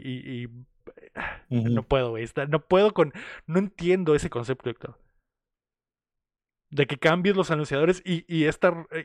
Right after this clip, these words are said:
Speaker 1: y está diciendo cosas y, ok, entiendo que es ella, pero es como si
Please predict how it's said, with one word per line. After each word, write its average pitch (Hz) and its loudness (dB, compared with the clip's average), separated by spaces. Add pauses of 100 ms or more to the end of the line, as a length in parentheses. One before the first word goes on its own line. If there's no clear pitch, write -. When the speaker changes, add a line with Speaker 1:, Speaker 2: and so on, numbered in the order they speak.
(160)
Speaker 1:
y 170 -4
está 151 0
diciendo 165 2
cosas 156 4
y, 143 -4
ok, 127 -4 (240)
entiendo 160 0
que - 2
es - 0
ella, 202 2 (960)
pero 156 4
es 165 -2
como 202 4
si 160 -4